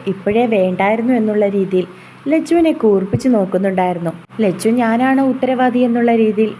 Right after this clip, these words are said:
അവനെ തിരിച്ചും നോക്കും. അപ്പോൾ അവന് ചിരി വരും. ദച്ചുവിന് ഇത് ഒൻപത് മാസമായിരുന്നു. ലച്ചുവിന് അഞ്ചു മാസവും തികഞ്ഞിരുന്നു. അടുത്ത ആഴ്ചയാണ് ദച്ചുവിന് ഡേറ്റ് പറഞ്ഞിരിക്കുന്നത്. അതിൻ്റെ ടെൻഷൻ ദച്ചുവിന് നല്ലോണം ഉണ്ട്. അതുകൊണ്ട് തന്നെ ദച്ചു ഇടയ്ക്കിടയ്ക്ക് ബി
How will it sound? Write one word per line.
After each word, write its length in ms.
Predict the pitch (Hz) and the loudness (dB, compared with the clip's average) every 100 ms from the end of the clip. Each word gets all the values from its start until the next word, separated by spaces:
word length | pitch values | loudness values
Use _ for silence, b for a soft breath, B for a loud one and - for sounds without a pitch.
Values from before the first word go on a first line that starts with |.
| 311 | -4
അവനെ 240 | 330 330 | 0 0
തിരിച്ചും 440 | 320 226 196 196 226 | 0 -2 -4 -2 0
നോക്കും. 300 | 185 170 - B B B B | 0 -2 -8 B B B B
അപ്പോൾ 260 | 349 - 370 | -4 -2 -2
അവന് 240 | 262 254 | 0 -4
ചിരി 260 | 262 208 196 | -4 -4 -2
വരും. 280 | 190 175 - B B B - | -2 -2 -6 B B B -4
ദച്ചുവിന് 480 | 247 339 359 403 370 | 0 0 0 0 2
ഇത് 100 | 302 | 0
ഒൻപത് 360 | 240 240 294 | 0 0 0
മാസമായിരുന്നു. 760 | 294 233 214 240 208 180 180 185 - - - - | 0 -2 -2 -2 0 0 -4 -6 -12 -20 -16 -4
ലച്ചുവിന് 460 | 190 175 226 247 262 | -2 0 0 2 2
അഞ്ചു 220 | 240 247 | 0 2
മാസവും 360 | 262 262 277 269 | 2 2 0 0
തികഞ്ഞിരുന്നു. 540 | 214 185 185 185 185 - B B B | 0 0 -2 -4 -6 -10 B B B
അടുത്ത 280 | 294 320 349 | -4 -2 0
ആഴ്ചയാണ് 540 | 359 285 - 294 233 185 - | 0 0 0 0 0 -4 -4
ദച്ചുവിന് 440 | 175 180 214 226 | -2 -2 -2 0
ഡേറ്റ് 380 | 226 190 190 240 | 2 0 0 -2
പറഞ്ഞിരിക്കുന്നത്. 680 | 240 202 190 190 190 185 185 - B B B - | -2 -2 -4 -4 -4 -2 -4 -6 B B B -4
അതിൻ്റെ 340 | 320 349 381 | -2 0 0
ടെൻഷൻ 440 | 370 311 285 311 294 - | 2 0 0 -2 -4 -4
ദച്ചുവിന് 400 | 202 196 226 262 | -4 -2 0 0
നല്ലോണം 480 | 247 180 185 226 254 | 0 0 -2 0 0
ഉണ്ട്. 200 | 240 226 226 B B B - | 0 -2 -6 B B B -6
അതുകൊണ്ട് 400 | 175 185 214 240 | -2 0 0 0
തന്നെ 240 | 247 233 | 0 0
ദച്ചു 340 | 226 196 196 233 - | 0 -2 -2 -4 -4
ഇടയ്ക്കിടയ്ക്ക് 500 | 285 320 339 359 349 | -2 -2 0 -2 0
ബി 200 | 262 220 | 0 2